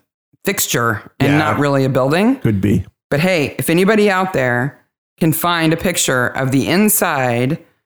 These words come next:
Speaker 1: of the Black Lodge, which is the gatehouse
Speaker 2: Well,
Speaker 1: at
Speaker 2: the Black
Speaker 1: Hall
Speaker 2: Lodge is
Speaker 1: Barn.
Speaker 2: a whole different podcast.
Speaker 1: Okay, yeah, but
Speaker 2: That's my Twin Peaks podcast.
Speaker 1: I know, but this thing's called the Black Lodge, which makes
Speaker 2: Wow.
Speaker 1: it even cooler.
Speaker 2: That's even cooler. We got to put a picture of it in the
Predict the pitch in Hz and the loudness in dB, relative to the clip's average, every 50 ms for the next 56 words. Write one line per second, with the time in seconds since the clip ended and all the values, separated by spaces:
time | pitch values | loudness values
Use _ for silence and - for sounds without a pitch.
0 | _ _ _ _ _ _ 131 135 135 135 139 123 139 143 139 143 147 - 147 160 | _ _ _ _ _ _ -4 -2 0 0 0 0 0 -2 -2 -2 -4 -2 -2 0
1 | 175 165 151 127 113 110 107 - 113 120 117 - 127 120 117 - 117 117 104 143 | 0 0 0 0 0 -2 -2 -2 -2 -4 -2 -2 -2 -4 -2 -2 -4 -2 -2 -2
2 | 139 147 170 180 170 156 165 147 135 135 139 139 - - - - - - 120 117 | 0 0 0 -2 -2 -2 -2 -2 0 -2 -2 -2 -2 -4 -4 -4 -4 -2 0 0
3 | 139 127 - - 143 143 143 143 147 147 135 135 135 139 131 117 113 113 120 117 | 0 0 0 0 2 2 0 0 2 2 2 2 2 2 2 2 2 2 2 2
4 | 95 117 123 117 104 98 110 107 107 110 98 90 - 95 98 92 90 - - 185 | 2 0 0 0 0 0 0 0 0 0 0 0 0 0 -4 -4 -4 -4 -4 -2
5 | - 147 135 123 - - - 120 135 135 113 107 107 - 120 120 117 113 - 135 | 0 0 0 0 -2 -4 -2 -2 -2 -2 -2 -4 -4 -2 0 0 0 0 2 2
6 | 123 120 113 104 - 127 123 110 98 - 113 107 107 - - - 104 101 110 147 | 2 2 0 0 0 0 2 2 2 2 0 -2 -2 -4 -4 -2 -2 0 2 2
7 | 143 156 165 165 151 143 135 131 - - 151 135 - - 160 151 139 - - - | 2 2 2 2 0 0 -2 -4 -2 -2 -2 -2 0 0 0 0 0 -2 -2 -2
8 | 143 139 123 131 113 131 123 120 117 - 131 131 131 127 120 107 101 - 127 110 | -2 -2 -2 -2 -2 -2 -2 -4 -4 -2 -2 -2 0 0 -2 -2 -2 -2 -4 -4
9 | - - 147 135 110 98 92 87 87 - - - 208 208 208 202 208 214 208 196 | -2 -2 -2 0 0 2 2 0 0 -2 -2 0 0 2 4 4 4 2 2 2
10 | - 277 233 220 185 185 175 175 185 175 139 135 135 131 113 - - - - 165 | 2 2 2 4 4 2 2 2 2 2 2 2 2 0 -2 -2 -4 -2 0 0
11 | 139 127 131 120 107 - 113 113 110 107 110 113 117 120 110 147 143 131 104 - | 2 2 2 2 2 2 2 2 2 2 0 0 0 2 2 2 2 2 0 0
12 | 135 127 101 131 120 110 - - 120 110 104 98 107 104 - - 117 113 107 107 | 0 0 0 0 -2 -2 -2 -2 -2 0 0 0 0 0 -2 -2 0 2 4 4
13 | 107 107 104 104 - | 4 4 2 0 -2